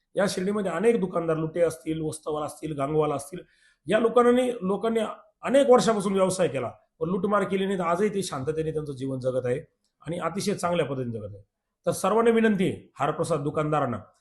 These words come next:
आणि जे त्या दुकानदाराकडून पाच पाच हजार रुपये भाडं घेतात रोजचे,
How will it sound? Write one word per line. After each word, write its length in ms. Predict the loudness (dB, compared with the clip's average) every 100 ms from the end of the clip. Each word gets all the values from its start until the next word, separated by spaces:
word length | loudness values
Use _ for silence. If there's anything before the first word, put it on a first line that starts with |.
| _ _
आणि 160 | -4 0
जे 280 | 4 2 2
त्या 80 | -2
दुकानदाराकडून 640 | -2 0 2 6 6 6
पाच 220 | 4 0 2
पाच 200 | -2 0
हजार 220 | -2 0
रुपये 240 | 0 -4 -6
भाडं 240 | -2 2
घेतात 240 | 2 2
रोजचे, 480 | 0 0 0 -12 -18